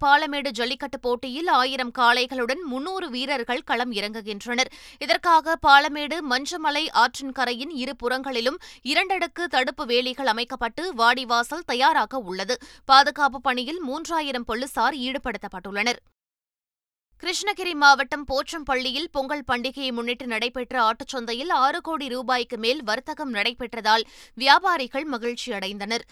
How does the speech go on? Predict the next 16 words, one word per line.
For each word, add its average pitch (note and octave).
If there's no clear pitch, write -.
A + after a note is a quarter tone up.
தமிழகத்தில் D#4
இரண்டாவது C4
மிகப்பெரிய C4
வர்த்தக A#3
சந்தையாக A#3
கருதப்படும் A#3+
போச்சம்பள்ளி C4+
வார A3
சந்தையில் A3
ஆடு, D#4+
மாடு, B3+
கோழி D4
விற்பனை B3
அமோகமாக C#4+
நடைபெறுவது A3+
வழக்கம். F#3+